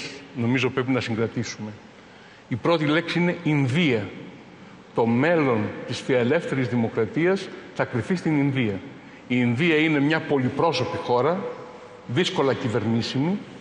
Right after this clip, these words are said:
με τεράστια προβλήματα. Εάν καταφέρει η Δύση να κρατήσει την Ινδία στο δημοκρατικό στρατόπεδο σε αντίθεση με την Κίνα,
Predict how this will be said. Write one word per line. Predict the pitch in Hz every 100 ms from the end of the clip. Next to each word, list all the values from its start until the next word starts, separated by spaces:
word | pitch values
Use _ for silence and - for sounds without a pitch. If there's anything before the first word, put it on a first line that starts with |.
| - - - -
με | 131
τεράστια | 131 151 180 - 113
προβλήματα. | 117 101 117 123 127 196 214 - - - - - - - -
Εάν | 139 143 180 220 -
καταφέρει | 156 139 - 185 190 175 160 - - - - -
η | 147
Δύση | 135 120 202 - - - - - - - - -
να | 123 127
κρατήσει | - 127 123 123 214 202 190
την | 160 147
Ινδία | 135 131 165 131 104 92 - - - -
στο | - - 151
δημοκρατικό | 117 147 143 135 151 143 - 117 - 208
στρατόπεδο | 208 151 - 156 139 127
σε | 131 131
αντίθεση | 123 170 196 175
με | 139
την | 113 120
Κίνα, | 110 143 156 214 254